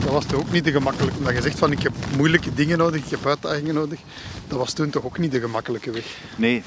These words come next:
Speaker 2: maar ja, die strategie lag vast van in het begin. Eh, wat dat we wouden doen. Eh, we wouden gewoon recycleren in plaats van, eh, kijk waar dat we lopen. Ik, ik zou me dat nooit kunnen inbeelden dat wij zo'n gebied beginnen verkavelen en hier woningen bouwen. Eh, ik vind dat, dat is verschrikkelijk.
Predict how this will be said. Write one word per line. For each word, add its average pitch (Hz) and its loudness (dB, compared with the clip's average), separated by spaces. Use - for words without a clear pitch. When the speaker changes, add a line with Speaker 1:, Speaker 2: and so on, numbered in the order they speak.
Speaker 2:
maar 120 6
ja, 127 2
die 113 -4
strategie 123 0
lag 131 -2
vast - -4
van 123 -4
in 127 -2
het 127 0
begin. 107 -2
Eh, 107 -4
wat 95 -4
dat 95 0
we 92 -2
wouden 120 0
doen. 156 -4
Eh, 95 -2
we 92 -2
wouden 92 0
gewoon 98 -2
recycleren 110 -4
in 95 -4
plaats 98 -4
van, 98 -6
eh, 92 -4
kijk 202 -4
waar - 0
dat 196 0
we 175 -2
lopen. 196 -2
Ik, 87 -8
ik - -6
zou 107 2
me 98 -2
dat 95 -2
nooit 117 2
kunnen 104 -2
inbeelden 107 -4
dat 95 -4
wij 92 -6
zo'n 95 -4
gebied 95 -8
beginnen 101 -2
verkavelen 101 -2
en 95 -2
hier 92 -2
woningen 95 -2
bouwen. 82 -2
Eh, 90 -6
ik 95 -8
vind 95 -4
dat, 87 -4
dat 92 -8
is - -12
verschrikkelijk. - -6